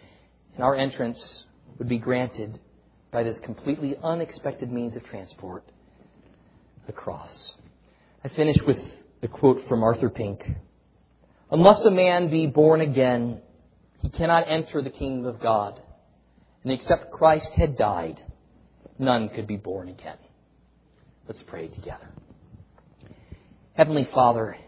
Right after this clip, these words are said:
I thank you for this morning.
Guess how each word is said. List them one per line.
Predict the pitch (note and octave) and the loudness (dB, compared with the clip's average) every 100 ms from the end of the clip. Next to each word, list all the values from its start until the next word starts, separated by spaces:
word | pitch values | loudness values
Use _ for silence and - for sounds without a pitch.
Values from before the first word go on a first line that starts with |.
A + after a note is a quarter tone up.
| - _ - - - - D3 | -20 _ -20 -20 -20 -8 -4
I | |
thank | - D3+ D3 C3 | 2 2 2 -2
you | A#2 | -4
for | C#3 C3 | 0 0
this | A#2 - - | 0 -6 -2
morning. | C3+ C3 C3 B2+ | 2 2 2 -2